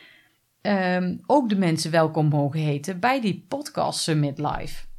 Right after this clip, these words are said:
En dat ga ik, eh, volgende week trouwens weer doen.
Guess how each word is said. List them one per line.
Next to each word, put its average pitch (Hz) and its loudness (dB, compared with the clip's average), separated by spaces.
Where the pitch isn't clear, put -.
En 202 0
dat 180 -6
ga 214 0
ik, 160 -2
eh, 156 0
volgende 208 -2
week 165 -4
trouwens 151 -2
weer 147 -2
doen. 254 -4